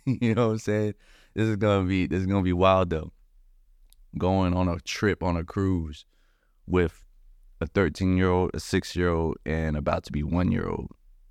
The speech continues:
Shout out to my wife, 'cause she did that, all the packing. Have to order the certain stuff. It's like levels to this. Shout out to TikTok.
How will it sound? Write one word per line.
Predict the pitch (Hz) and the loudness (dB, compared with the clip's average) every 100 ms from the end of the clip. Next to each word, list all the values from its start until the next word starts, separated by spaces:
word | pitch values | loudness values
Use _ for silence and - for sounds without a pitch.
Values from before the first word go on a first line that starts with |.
| _ - - | _ -20 -20
Shout | - 98 95 | -4 0 2
out | 90 | 0
to | 90 | 0
my | 90 | 0
wife, | 85 90 87 - | 2 0 -2 -6
'cause | 90 | -6
she | 90 | -4
did | 87 87 80 | 0 0 0
that, | 78 65 | -4 -4
all | 85 80 | -4 -4
the | |
packing. | - 95 90 87 87 90 - _ _ _ _ _ - - - - - | 2 2 2 0 -2 -2 -6 _ _ _ _ _ -20 -20 -20 -20 -4
Have | 85 | -4
to | - | -2
order | - 92 90 87 | -4 -2 0 0
the | 85 | -2
certain | - 95 90 | 0 0 0
stuff. | 80 - 92 92 92 - | -8 -2 2 2 2 -2
It's | 87 - | -8 0
like | 95 82 | 0 2
levels | 87 92 92 85 | 0 2 0 -2
to | 82 | -4
this. | 80 | -4
Shout | - 87 95 | 0 2 2
out | - | -2
to | 87 | -8
TikTok. | - 92 - 90 | -4 -4 0 0